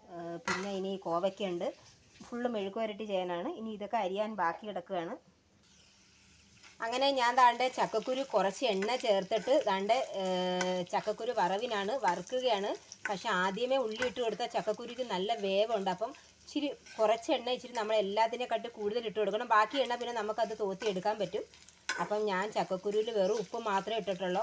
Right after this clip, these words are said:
കുറേ വെന്ത് കുറച്ചും കൂടെ ഒന്ന് ക്രിസ്പി ആവുമ്പം, ക്രിസ്പി ആവുമ്പം ഉള്ളിയും പച്ചമുളകും ഉണക്കമുളകും കറിവേപ്പിലയും എല്ലാം ഇടാമെന്ന് വിചാരിച്ച് മഞ്ഞപ്പൊടി മുളക് പൊടി ഇട്ടങ്ങ് എടുക്കാനാണ് ഞാൻ ഉദ്ദേശിക്കുന്നത്. നമ്മുടെ ചക്കക്കുരു വറവ് റെഡിയായി കേട്ടോ.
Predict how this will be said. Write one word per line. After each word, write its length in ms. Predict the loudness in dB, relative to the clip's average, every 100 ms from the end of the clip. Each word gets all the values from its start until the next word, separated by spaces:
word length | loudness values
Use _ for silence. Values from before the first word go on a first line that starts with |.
| 0
കുറേ 220 | 0 2 0
വെന്ത് 320 | 0 -4 -4
കുറച്ചും 380 | -4 -4 -4 -4
കൂടെ 120 | -2
ഒന്ന് 160 | -2 -4
ക്രിസ്പി 420 | -4 -4 -4 2 6
ആവുമ്പം, 320 | 6 2 -2 -4 -18 -20 -18 -16 -4
ക്രിസ്പി 340 | -4 -2 2 6
ആവുമ്പം 340 | 6 4 2 -2 0
ഉള്ളിയും 460 | -2 2 0 0 -2 -2
പച്ചമുളകും 680 | -2 -2 2 2 2 -2 -6 -14 -20 -20 -4 -2
ഉണക്കമുളകും 520 | 0 0 2 2 2
കറിവേപ്പിലയും 500 | 2 4 2 2 0
എല്ലാം 160 | 0 0
ഇടാമെന്ന് 280 | 0 0 0
വിചാരിച്ച് 460 | 0 0 -2 -6 -6 -6 -6 -8 -10 -12 -14 _
മഞ്ഞപ്പൊടി 420 | -6 -4 0 0 0
മുളക് 180 | -2 0
പൊടി 180 | 0 -2 -6
ഇട്ടങ്ങ് 340 | -4 -2 0
എടുക്കാനാണ് 440 | 0 0 -2 -2 -4
ഞാൻ 140 | -4
ഉദ്ദേശിക്കുന്നത്. 600 | -4 -4 -6 -8 -10 -10 -18 -20 -20 _ -6 -6 -6 -16 -20 _ _ -20 _ _ _ -20 -20 -20 -10
നമ്മുടെ 260 | -4 0 0
ചക്കക്കുരു 500 | 0 -4 -4 -4 0
വറവ് 220 | 2 2 2
റെഡിയായി 340 | 2 2 2
കേട്ടോ. 200 | 0 -2